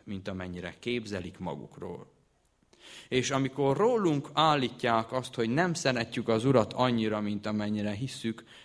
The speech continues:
ez számunkra is nagyon kellemetlen. Hogyha végeznénk gyülekezeti szinten egy felmérést, hogy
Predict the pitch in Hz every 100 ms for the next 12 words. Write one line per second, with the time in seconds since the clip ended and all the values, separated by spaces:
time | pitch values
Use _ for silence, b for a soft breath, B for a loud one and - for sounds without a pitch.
0 | B 107 - - 156 156 143 131 123 110
1 | 101 - - 110 110 104 101 92 - 92
2 | 90 - - - - - - - _ _
3 | _ _ _ _ _ _ _ _ _ _
4 | _ _ b b b 151 147 151 147 147
5 | 143 B B B B B B B B -
6 | 175 190 156 131 131 127 123 156 135 123
7 | 117 113 123 120 139 135 117 110 107 -
8 | 127 127 113 110 107 107 101 - 101 -